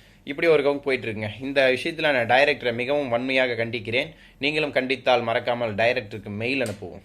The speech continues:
ஓகேங்களா? இப்படி ஒரு பக்கம் போயிட்டு இருக்கேன். இன்னொரு பக்கம் ஸ்கூலுக்கு, ஸ்கூல்ல மயங்கி விழுந்த எல்லா குழந்தைங்களும் ஹாஸ்பிட்டல் தூக்கிட்டு போயிட்டாங்க. அதுக்கப்புறம் நம்ம விஜய்க்கும் மல்லிக்கும் கால் வந்து ரெண்டு பேரையும் வர சொல்றாங்க. ஸ்கூலுக்கு போயிட்டு பார்த்தா அவங்க சொல்றாங்க,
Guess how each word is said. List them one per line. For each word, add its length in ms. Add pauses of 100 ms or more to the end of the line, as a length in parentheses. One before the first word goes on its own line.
(220)
ஓகேங்களா? 340
இப்படி 200
ஒரு 100
பக்கம் 220
போயிட்டு 220
இருக்கேன். 280 (420)
இன்னொரு 340
பக்கம் 460 (1000)
ஸ்கூலுக்கு, 720
ஸ்கூல்ல 220
மயங்கி 240
விழுந்த 200
எல்லா 280
குழந்தைங்களும் 380
ஹாஸ்பிட்டல் 300
தூக்கிட்டு 300
போயிட்டாங்க. 520 (300)
அதுக்கப்புறம் 440
நம்ம 160
விஜய்க்கும் 400
மல்லிக்கும் 380
கால் 260
வந்து 440
ரெண்டு 220
பேரையும் 260
வர 80
சொல்றாங்க. 640
ஸ்கூலுக்கு 360
போயிட்டு 320
பார்த்தா 120
அவங்க 220
சொல்றாங்க, 460